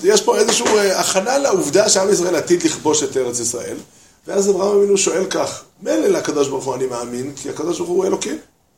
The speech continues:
אבל למה, באמת למה שאני אסמוך על בני אדם? למה שאני אסמוך על עצמי ועל בניי ו-,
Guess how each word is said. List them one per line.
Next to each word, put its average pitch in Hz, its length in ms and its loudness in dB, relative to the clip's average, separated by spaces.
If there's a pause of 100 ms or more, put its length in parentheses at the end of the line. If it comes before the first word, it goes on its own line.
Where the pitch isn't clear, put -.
(600)
אבל 143 200 -4
למה, 208 420 2 (880)
באמת 185 320 -2
למה 247 280 4
שאני 185 300 2
אסמוך 190 280 2
על 196 60 2
בני 185 200 2
אדם? 196 200 0 (1120)
למה 226 160 2
שאני 226 140 2
אסמוך - 260 2
על 180 100 4
עצמי 175 580 4 (440)
ועל 135 180 -6
בניי 170 420 4
ו-, 143 100 4